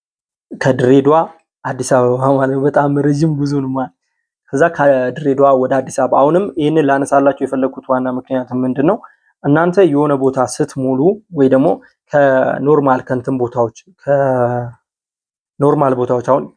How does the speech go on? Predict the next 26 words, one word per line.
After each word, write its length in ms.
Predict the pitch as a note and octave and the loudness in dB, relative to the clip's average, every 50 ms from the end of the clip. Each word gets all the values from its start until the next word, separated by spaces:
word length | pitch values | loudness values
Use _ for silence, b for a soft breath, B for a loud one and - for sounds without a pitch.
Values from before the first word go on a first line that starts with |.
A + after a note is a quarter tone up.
| - | -6
እናንተን 400 | - E3 D3 D3 D3 C#3+ C#3+ C#3 C3 | -4 -2 0 0 0 0 -2 -4 -2
ከሚቀርቧችሁ 680 | - C3+ C3+ C3 C#3 C#3 B2 B2+ C3+ B2 B2+ - C3 B2+ C3 C3+ | -2 -2 -2 0 -2 -2 0 0 0 -2 -2 -4 -8 -8 -8 -6
ቦታዎች 420 | C3+ B2+ C3 C3 C3+ C3+ C3 B2 - - | -4 -2 0 2 2 0 0 0 -4 -6
ውጪ 280 | C#3 C#3+ D3+ C#3+ - - - A#2+ | -6 -4 -4 -6 -8 -12 -12 -8
ስትሞሉም 520 | - - C3+ - D3 C#3+ D3 D#3 G3 A3 G#3+ B B B B B - | -4 -4 -2 0 0 2 2 2 2 0 -2 B B B B B -2
ሊያጋጥማችሁ 680 | C#3 C#3+ C#3 C3 C#3+ C#3 C3+ - D3 C3+ C3+ C3+ - D3+ C#3+ | 0 0 2 2 2 0 0 0 -2 -2 -2 -4 -4 -6 -6
የሚችለውን 540 | B2 C3 C3 C3+ C3+ C3 - C3 C3+ C3 C3+ | -2 -2 -2 -2 -2 -4 -2 0 2 2 2
ነገር 200 | C3+ C#3 C#3+ E3+ C#3 | 2 0 0 0 0
በዚሁ 280 | B2 C3 B2 B2 C3 | 0 0 0 2 0
አጋጣሚ 400 | C3 A#2 - C3 B2+ - C3 C3 C#3 C#3+ - | 0 0 0 -2 -2 0 -2 -2 -2 -4 -4
እንድታውቁ 460 | C#3+ C3+ C3+ C3 - - B2+ B2+ B2 - C3 | -4 -4 -4 -4 -4 -2 -4 -4 -2 -4 -6
ስለፈለግኩኝ 640 | B2+ C3+ B2+ A#2+ - C3 B2 B2 B2 - - B2+ | -6 -6 -6 -4 -2 -2 -2 -2 -2 -2 -4 -4
ነው 100 | B2+ B2 B2+ | -2 -2 0
ማለት 240 | B2+ C3 C3+ - - | 0 -2 -2 -2 -6
ነው። 100 | C3 - - b b b b b b b b _ | -8 -10 -10 b b b b b b b b _
ስለዚህ 300 | - E3 F3+ F3 E3+ G#3 G#3 - | 0 0 0 2 0 -2 -2 -2
እኛ 160 | - D#3+ D#3+ E3+ E3 | -2 0 0 0 0
ከዚህ 260 | D3+ - D3+ C#3+ C#3+ C#3+ | 2 0 0 0 0 -2
ድሬዳዋ 340 | C#3 C#3+ C3 C#3 C#3+ C3+ C#3+ C3+ | -2 -2 0 0 2 2 2 2
በጣም 300 | C3+ C3 C#3+ D3+ E3+ F3 D#3+ | 2 2 2 2 2 0 0
ሩቅ 160 | C#3 C3 C3+ | -2 -4 -4
ነው 100 | C#3+ C3+ | -4 -4
ማለት 280 | C3 C3 B2+ B2+ C3 C3 | -2 -2 -2 -2 -4 -4
ነው። 100 | D#3+ F3+ | -6 -10
ከዛ 280 | F3 - D3 C#3 C3+ C3 C#3+ C3+ - - | -8 -6 -6 -4 -2 0 0 -2 -2 -4
እዛ 160 | C#3 A#2+ A#2 | -10 -6 0